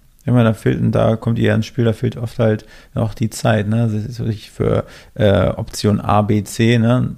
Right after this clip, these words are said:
Sozusagen so ein, so ein Notfallplan,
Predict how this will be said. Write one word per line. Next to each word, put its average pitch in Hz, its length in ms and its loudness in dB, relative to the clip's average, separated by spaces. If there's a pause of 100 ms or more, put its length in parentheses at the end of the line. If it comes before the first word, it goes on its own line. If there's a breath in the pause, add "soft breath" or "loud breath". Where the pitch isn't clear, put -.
Sozusagen 110 480 -2
so 107 120 2
ein, 107 260 2 (180 loud breath)
so - 140 2
ein 110 60 8
Notfallplan, 113 1200 2